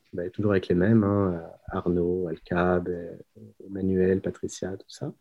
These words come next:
Et, euh, je me souviens de Marrakech, on avait loué un très beau riad, on avait passé un très, très beau moment. C'était très, très sympa.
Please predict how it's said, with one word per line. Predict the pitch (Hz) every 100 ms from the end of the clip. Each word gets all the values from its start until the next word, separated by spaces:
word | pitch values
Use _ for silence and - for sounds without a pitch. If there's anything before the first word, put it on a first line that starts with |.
| - - - _ _ _ - 110
Et, | 98 98
euh, | 95 95 92 90 90 87 90 _ - - - - - _ -
je | -
me | 113
souviens | 120 123
de | 131 110 104
Marrakech, | 110 107 104 117 120
on | 107
avait | 101 95 101
loué | 95 101 110 113
un | 95 90 85
très | -
beau | 143 127
riad, | 104 101 113 98 90 _ _
on | 95
avait | 92 92
passé | - - 110
un | 87
très, | - 113
très | - 98
beau | 95
moment. | 90 90 107 _ _ _ _ _ _ _ _ _ _ -
C'était | 90 - 95 90 87 85 82 -
très, | -
très | 95 95
sympa. | - - -